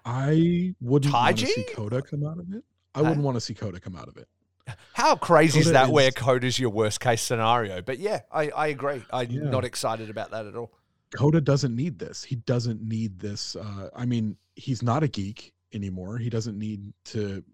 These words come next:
Speaker 1: he, he's proven that he can win the big one. He doesn't need the, the win for the, the championship. He doesn't need a, a,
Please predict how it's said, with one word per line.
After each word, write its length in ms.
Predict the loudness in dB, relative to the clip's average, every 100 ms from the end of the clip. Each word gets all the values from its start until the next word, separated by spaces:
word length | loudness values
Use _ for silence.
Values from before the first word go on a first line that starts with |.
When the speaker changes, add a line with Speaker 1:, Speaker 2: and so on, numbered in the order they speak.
| -16
Speaker 1:
he, 120 | -14
he's 280 | -4 -2 -2
proven 380 | 2 4 6 4
that 100 | 0
he 80 |
can 160 | 0 -2
win 140 | -2
the 80 | -4
big 200 | -6 -8
one. 240 | -6 -6 -8 _ -20 -20 -20 _
He 140 | -6
doesn't 360 | 0 0 0 -2
need 340 | -2 -4 -6
the, 460 | -8 -6 -6 -10 -14 -12
the 180 | -10 -6
win 360 | -2 0 0
for 160 | -2 -2
the, 160 | -2 -4 -6
the 120 | -8
championship. 680 | -4 -4 -4 -6 -8 -8 -6
He 80 | -2
doesn't 320 | 2 2 0
need 200 | -2 0
a, 280 | 0 -2 -6
a, 240 | -10 -10